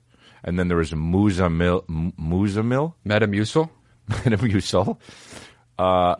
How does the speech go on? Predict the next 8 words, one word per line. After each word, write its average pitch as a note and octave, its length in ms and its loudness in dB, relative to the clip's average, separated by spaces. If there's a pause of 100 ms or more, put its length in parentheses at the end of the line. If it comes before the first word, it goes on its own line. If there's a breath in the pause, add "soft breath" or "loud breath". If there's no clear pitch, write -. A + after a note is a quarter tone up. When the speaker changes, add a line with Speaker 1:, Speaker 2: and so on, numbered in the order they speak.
Speaker 1:
oh, G#2 100 -6
not, A2 300 0
vocals A#2+ 400 -2
for, F#2+ 200 0
like, E2+ 320 -2
one - 220 0
month, F2+ 340 0
maybe. F#2 300 0